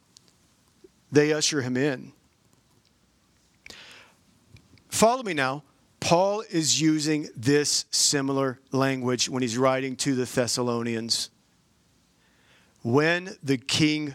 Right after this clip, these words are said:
appears, okay? When we,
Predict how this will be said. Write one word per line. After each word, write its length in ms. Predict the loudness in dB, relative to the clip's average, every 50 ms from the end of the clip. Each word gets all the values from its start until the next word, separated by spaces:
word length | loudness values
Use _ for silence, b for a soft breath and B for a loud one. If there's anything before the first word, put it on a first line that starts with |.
| -12 _ _ -4
appears, 960 | -4 -4 -2 -2 -2 2 2 2 2 2 -2 -4 -4 -2 -2 -2 -2 -4 -8 _ _ _ _ _ _ _ _ _ _ _ _ _ _ _ _ -8 -4
okay? 340 | 0 0 2 2 0 -2 -6 _ _ _ _ _ _ _ _ b b b b b b b b b b b b b b _ _ _ _ _
When 540 | -2 2 2 4 4 2 0 -2 -6 -10 -4
we, 440 | 2 4 4 4 4 2 0 -4